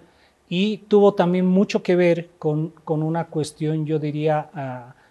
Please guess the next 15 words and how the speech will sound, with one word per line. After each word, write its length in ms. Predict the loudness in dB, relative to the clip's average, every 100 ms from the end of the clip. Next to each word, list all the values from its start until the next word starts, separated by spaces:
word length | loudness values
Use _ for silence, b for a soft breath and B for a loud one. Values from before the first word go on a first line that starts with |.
| _
más 280 | -6 -6 -4
bien 280 | 0 2 2
relacionada 800 | 2 2 0 -2 0 0 0 -4
a 140 | -4
las 180 | -2 -4
coyunturas 760 | -2 -2 -2 -4 -4 2 2 2
que 100 | -4
se 180 | -4 -4
dieron 320 | -4 -4 -4
en 120 | -6
el 120 | -8
momento, 500 | -8 -10 -12 -18 -20 -12
¿no? 340 | -8 -6 -6
Y 380 | -8 -8 -8 -6
unasur, 540 | -4 -4 0 0 0